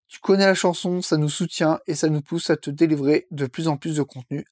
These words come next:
applicable. Si tu veux en savoir plus sur notre application, il y a le lien de notre site en description où tu pourras nous contacter.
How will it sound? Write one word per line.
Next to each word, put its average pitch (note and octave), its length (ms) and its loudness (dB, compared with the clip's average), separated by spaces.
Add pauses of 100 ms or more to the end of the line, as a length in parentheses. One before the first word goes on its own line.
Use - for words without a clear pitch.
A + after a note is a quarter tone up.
(120)
applicable. B2+ 520 -4 (1120)
Si - 180 -2
tu - 140 0
veux C#4+ 80 4
en G3+ 100 2
savoir F#3 320 2
plus G3+ 160 0
sur E3 200 2
notre C#3+ 240 0
application, D#3+ 580 -2 (100)
il E3+ 120 -4
y F3 60 4
a F3 80 4
le E3+ 80 2
lien E3 180 0
de D#3+ 140 0
notre D#3+ 240 0
site - 420 -4
en C#3+ 100 -6
description D3+ 600 -2 (120)
où F3 80 -4
tu - 160 -10
pourras C#3+ 320 2
nous D#3 180 -2
contacter. - 720 -6